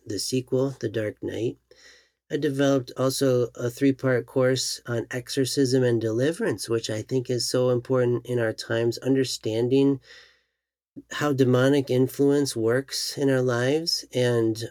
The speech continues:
um, how it relates to addiction, uh, demonic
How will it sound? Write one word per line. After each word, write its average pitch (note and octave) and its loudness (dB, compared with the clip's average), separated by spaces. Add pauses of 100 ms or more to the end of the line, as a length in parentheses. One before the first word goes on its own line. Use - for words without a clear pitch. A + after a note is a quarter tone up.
um, G#2 -4
how B2 0
it A#2 0
relates A2+ -2
to A2+ 0 (220)
addiction, B2+ 0 (260)
uh, A2 -2
demonic A2+ -2